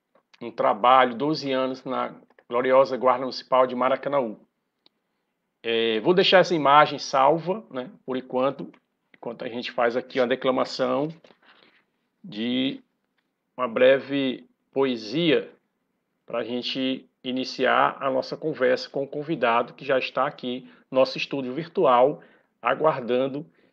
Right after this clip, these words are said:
a gente reiniciar aqui a nossa fala. Pois bem,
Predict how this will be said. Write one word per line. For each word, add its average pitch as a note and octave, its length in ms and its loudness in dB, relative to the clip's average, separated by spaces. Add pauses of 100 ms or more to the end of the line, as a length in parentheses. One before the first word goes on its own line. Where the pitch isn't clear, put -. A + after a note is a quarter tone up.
(300)
a A2+ 120 -12
gente B2 300 -8
reiniciar C3 560 -2
aqui A#2+ 280 -4
a A#2 280 -2 (360)
nossa A#2 260 -6
fala. G2 360 -8 (1120)
Pois D#3+ 160 8
bem, A#2+ 260 0